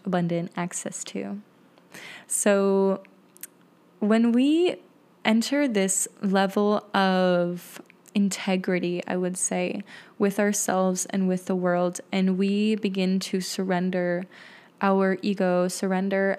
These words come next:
our own ideas or desires of what we want, and we become and surrender into being a divine instrument, is when we in,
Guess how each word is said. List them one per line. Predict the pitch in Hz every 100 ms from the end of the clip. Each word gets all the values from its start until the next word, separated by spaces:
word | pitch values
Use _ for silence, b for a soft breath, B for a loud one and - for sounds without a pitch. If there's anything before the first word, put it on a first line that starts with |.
| -
our | 190 185 185 180 180 - -
own | 196 202 202 196 196 196 196 B B B B B
ideas | 208 208 180 202 214 240 262 - -
or | 208
desires | 190 180 175 185 208 220 220
of | - 185
what | 185 185
we | 214
want, | 190 170 170 202 247 - - -
and | 196
we | 196
become | 190 202 - - 202 208 208 208
and | 214 196
surrender | - 196 185 190 196 190
into | 185 185 185
being | 196 185 180 -
a | 196 190
divine | 180 180 180 180
instrument, | 190 202 - 190 175 190 - B B B B B -
is | 190
when | 196 190 196 208 202 -
we | 190 190 202 202 202 202 196 - - _ _ _ _ -
in, | 208 202